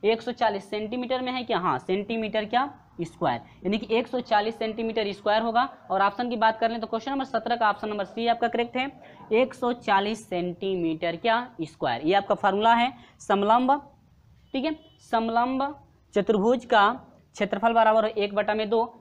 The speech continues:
समांतर भुजाओं का योग और गुणे क्या, हाइट आपकी होती है, तो आपका हो गया एक सौ चालीस सेंटीमीटर स्क्वायर। उम्मीद होगी समझ में आया। चलिए, वीडियो अच्छा लग रहा है तो वीडियो को लाइक शेयर जरूर कर दें, हाँ, और अच्छा नहीं लगता है तो अनलाइक भी जरूर कर दीजिएगा।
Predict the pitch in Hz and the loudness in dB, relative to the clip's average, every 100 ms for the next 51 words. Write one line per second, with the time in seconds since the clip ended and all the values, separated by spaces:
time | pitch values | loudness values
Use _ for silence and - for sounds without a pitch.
0 | _ 196 190 190 185 214 226 226 226 226 | _ 0 2 2 0 0 4 6 6 4
1 | 226 233 254 254 - 170 185 202 220 170 | 4 4 4 0 -2 2 2 2 0 0
2 | 147 156 170 165 160 - 190 202 240 240 | -2 -2 0 0 -2 -2 -4 -2 -2 -2
3 | 254 - - 170 170 170 180 185 175 170 | -2 -8 -2 2 2 2 0 2 2 2
4 | - 247 - _ _ 160 151 160 156 143 | -2 -6 -6 _ _ -4 -4 -4 -8 -6
5 | 143 139 131 127 127 123 175 208 226 220 | -6 -6 -8 -8 -10 -6 -4 -2 -4 -4
6 | 214 220 214 226 240 - 143 117 110 _ | -6 -2 -2 -2 -6 -10 -8 -8 -12 _
7 | _ _ - 160 196 196 220 220 226 220 | _ _ -6 0 0 0 0 2 2 0
8 | 202 214 208 208 208 214 220 214 214 226 | -2 -2 0 0 0 -2 -2 -2 0 2
9 | 214 226 214 156 175 180 226 240 247 240 | 2 2 2 0 0 -2 -2 -2 0 0
10 | 233 240 233 214 214 226 220 220 226 220 | 2 0 2 0 2 0 -2 -4 -6 -4
11 | 196 170 170 170 | -4 -2 0 -2